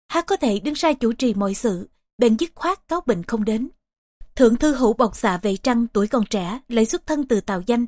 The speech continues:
nên càng phải lánh mặt. Thế là chỉ còn lại một đám lệnh sử do thượng thư Hữu Thừa, Phan Húc đứng đầu. Quần long vô thủ, không biết phải làm sao,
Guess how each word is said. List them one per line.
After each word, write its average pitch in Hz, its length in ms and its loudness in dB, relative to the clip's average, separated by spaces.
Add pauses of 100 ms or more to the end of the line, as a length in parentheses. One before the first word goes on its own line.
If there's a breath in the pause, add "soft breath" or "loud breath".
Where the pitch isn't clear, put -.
(300 soft breath)
nên 330 160 -2
càng 247 200 0
phải 220 140 0
lánh 254 180 0
mặt. 277 220 -4 (400)
Thế 359 100 0
là 320 180 0
chỉ 240 180 -4
còn 208 220 -2
lại 185 200 -4
một 190 180 -6
đám 254 220 -2
lệnh 190 140 -2
sử 185 400 -4
do 254 100 0
thượng 190 260 -4
thư 226 180 0
Hữu 202 220 -6
Thừa, 220 300 -2 (320)
Phan 269 180 0
Húc 359 220 -8
đứng 330 180 -8
đầu. 220 260 -2 (960)
Quần 226 180 6
long 233 240 2
vô 294 180 2
thủ, 190 380 -4 (240)
không 320 180 0
biết 349 200 -2
phải 247 140 0
làm 247 160 -2
sao, 233 340 -2